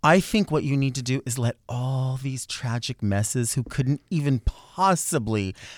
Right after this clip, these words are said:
compare to your level of professionalism, let them have it. Let them do the number. Go, "Oh, you know what, girl? Why don't you do Olivia Rodrigo?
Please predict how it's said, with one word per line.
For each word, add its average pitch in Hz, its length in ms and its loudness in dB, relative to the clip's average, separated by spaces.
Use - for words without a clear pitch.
compare 139 480 4
to - 160 -2
your 123 760 4
level 120 520 4
of 120 200 -6
professionalism, 127 960 0
let 147 320 2
them 160 180 2
have 135 300 -2
it. 98 160 -4
Let 143 160 -2
them 180 180 2
do 131 220 0
the 131 100 0
number. 110 300 2
Go, 117 180 0
"Oh, 202 80 -2
you 233 160 -2
know 294 60 -4
what, 302 100 -4
girl? 285 240 -2
Why 240 80 -2
don't 277 300 0
you 214 100 2
do 208 180 0
Olivia 107 380 2
Rodrigo? 98 600 2